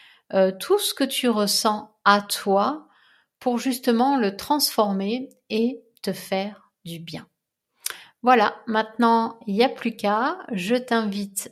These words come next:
à choisir ton exercice quotidien, à noter comment tu te sens avant en employant le je, J E,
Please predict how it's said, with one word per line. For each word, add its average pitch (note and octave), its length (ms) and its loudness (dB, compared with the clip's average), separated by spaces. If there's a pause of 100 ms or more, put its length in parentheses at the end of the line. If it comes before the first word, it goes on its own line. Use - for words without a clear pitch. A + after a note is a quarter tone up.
(120)
à F#3+ 380 0
choisir G3+ 520 -4
ton F#3+ 200 -4
exercice F3+ 720 -4
quotidien, G3+ 840 -4
à G3+ 160 4
noter A#3 580 0
comment D#4 380 2
tu A#3 200 -6
te A3+ 140 2
sens A#3 360 2 (100)
avant G#3 540 0 (520)
en G3 200 2
employant A3+ 760 2 (1400)
le F#3+ 240 0
je, E3+ 300 0 (280)
J F3+ 480 -6 (160)
E, A#3 240 4